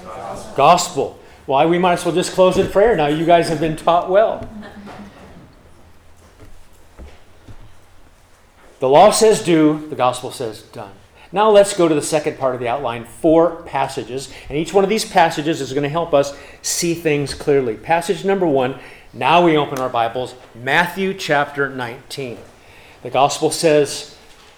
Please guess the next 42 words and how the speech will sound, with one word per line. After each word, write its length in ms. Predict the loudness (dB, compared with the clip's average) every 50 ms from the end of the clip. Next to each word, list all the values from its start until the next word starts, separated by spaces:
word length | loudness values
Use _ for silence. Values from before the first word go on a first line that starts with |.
| _ -8
it's 240 | -8 -6 -6 -8
done, 540 | -2 2 4 6 6 6 6 4 2 0 0
the 100 | 0 0
law 320 | 2 2 4 4 4 2 0
says 580 | -2 -4 -4 -4 -4 -4 -6 -6 -8 -10 -12
do, 680 | -14 -8 0 2 4 4 4 4 2 2 0 -2 -4 -8 -14 -20 -20
and 100 | -16 -10
now 160 | -6 -4 -2 -2
we're 100 | 0 -2
gonna 140 | -2 -4
take 220 | -4 -4 -4 -2 -2
a 40 | -2
look 280 | 0 0 0 -2 -2
at 100 | -6 -10
four 440 | -12 -10 -2 0 2 4 4 2 2
examples 640 | 0 -4 -4 -4 -2 0 0 0 2 0 0 0 0
of 100 | -4 -4
this 220 | -4 -6 -6 -6
to 80 | -8 -10
s-, 280 | -8 -8 -10 -12 -2
help 280 | 0 0 0 0 -2 -6
you 260 | -4 -4 -4 -4 -4 -8 -10 -6 -2 -2
with 120 | 0 0
evangelism 760 | 0 2 2 2 2 2 2 2 2 2 2 2 2 0 -2
and 80 | -2 -2
help 260 | -2 -2 -2 -2 -2
you 100 | -4 -2
then 300 | 0 0 -2 -2 -4 -6 -10 -16 -20 -20 -20 -8
with 180 | -4 -4 -4 -4
holy 520 | -4 -2 0 0 2 2 0 -2 -4 -8 -14 -20 -20 -20 _ -20 -20 -20 -20 _ _ _ -20 -20 -14
living. 460 | -6 -4 -2 -2 -2 -4 -6 -8 -12 -16 -20 -20 -20 -20 _
Matthew 400 | -8 -6 -4 -4 -6 -6 -8 -10
chapter 380 | -4 -2 -2 -2 -2 -4 -6
nineteen, 560 | -4 -2 -2 -4 -4 -6 -8 -8 -6 -6 -6
the 80 | -8 -8
gospel 600 | -4 0 0 0 0 0 -4 -2 0 0 0 0
of 140 | -2 -6 -8
Jesus 420 | -8 -6 -6 -4 -2 -4 -4 -4
Christ 380 | -4 -2 0 0 0 -2 -4 -8
according 320 | -4 -4 -4 -2 -2 -4
to 80 | -6 -6
Matthew, 560 | -6 -4 -4 -4 -6 -6 -4 -4 -2 -4 -4